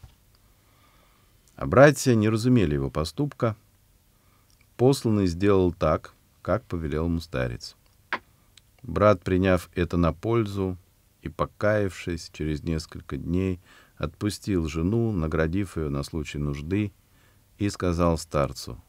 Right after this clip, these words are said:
«Отныне я каюсь». И, ушедши от него, выстроил себе поблизости келью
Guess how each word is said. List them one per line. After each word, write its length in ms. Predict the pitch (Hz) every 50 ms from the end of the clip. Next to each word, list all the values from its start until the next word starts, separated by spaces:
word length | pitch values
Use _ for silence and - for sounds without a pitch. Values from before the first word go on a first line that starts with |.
| _ _ _
«Отныне 480 | 78 73 - - 92 95 92 87 82 78
я 100 | 78 76
каюсь». 600 | - - - 73 67 62 57 55 - - - - _ _ _ _ _ _ _ _ _ _ _ _ _ _ _ _ _ _ _ _ _ _ _ _
И, 60 | -
ушедши 720 | 80 78 73 - - 120 120 120 - - - 107 92 87 - _ _ _ _ _ _ _ _ _ -
от 240 | - - - - 90
него, 300 | 92 90 95 117 113 95
выстроил 440 | 95 117 113 - - 95 92 90
себе 220 | 85 - - 90 92
поблизости 640 | 87 87 82 82 85 90 87 82 80 - - 78 - -
келью 500 | - 107 113 113 104 98 92 87 85